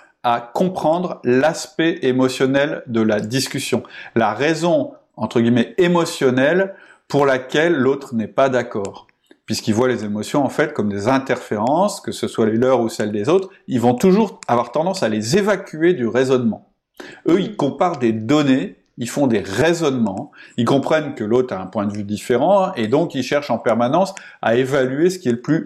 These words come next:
logique. Et donc, vous, vous les prenez pour des êtres froids et distants, mais en réalité, ils ont des sentiments aussi forts que vous et moi. Et en particulier, ils peuvent être furieux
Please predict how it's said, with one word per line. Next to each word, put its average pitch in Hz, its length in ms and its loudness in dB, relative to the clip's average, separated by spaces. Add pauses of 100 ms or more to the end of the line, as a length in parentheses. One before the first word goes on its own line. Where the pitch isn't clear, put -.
(120)
logique. 127 640 -2 (380)
Et 113 80 0
donc, 180 260 0 (300)
vous, 165 240 4
vous 147 120 0
les 120 100 0
prenez 143 300 -2
pour 123 200 0
des 110 200 0
êtres - 220 -4
froids 139 380 0
et 120 40 0
distants, 113 460 -6
mais 139 120 0
en 131 80 0
réalité, 151 360 -2
ils 175 120 0
ont 139 60 0
des 123 100 4
sentiments 160 420 -2
aussi 139 220 -2
forts - 240 -2
que 147 80 -2
vous 131 200 2
et 123 60 2
moi. 104 380 -4
Et 131 100 2
en 156 120 2
particulier, 180 920 -2 (680)
ils 127 160 -2
peuvent 135 200 2
être 185 280 -2
furieux 185 680 -2